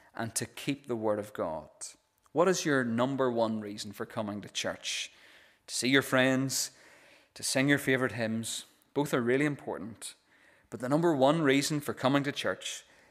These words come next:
is so that we will hear the Word and apply it to our hearts. We're to desire it.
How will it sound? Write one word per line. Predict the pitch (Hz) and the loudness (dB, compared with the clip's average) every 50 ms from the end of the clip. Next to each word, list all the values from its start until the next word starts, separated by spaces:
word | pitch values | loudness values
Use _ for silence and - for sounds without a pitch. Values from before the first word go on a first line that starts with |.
| _ _ - | _ _ -2
is | 131 127 127 | 0 0 0
so | - - 135 123 117 | 2 2 2 2 4
that | 120 120 95 | 2 2 2
we | 131 127 123 | 2 0 2
will | 113 117 113 107 | 2 2 0 0
hear | 95 - - 147 143 156 165 160 | -2 -2 0 2 4 4 4 2
the | 151 160 156 | 2 0 0
Word | 131 113 101 101 104 104 - - - | 2 4 4 4 2 2 -2 -8 -10
and | - 107 110 | -8 -8 -8
apply | 107 - - - - 113 110 107 104 | -10 -12 -16 -6 -2 0 0 0 0
it | 107 - | -4 -6
to | - - 107 | -8 -6 -6
our | 101 101 104 | -6 -6 -6
hearts. | - - 92 85 - - - - - - - - - _ _ _ - | -8 -8 -8 -10 -10 -12 -8 -6 -6 -6 -6 -8 -14 _ _ _ -2
We're | 143 147 143 | -2 -2 0
to | - 135 | -2 -2
desire | 123 131 123 113 104 117 117 107 110 113 110 - | 0 0 0 0 2 2 2 4 4 4 2 2
it. | - - - - - | -2 -8 -14 -16 -16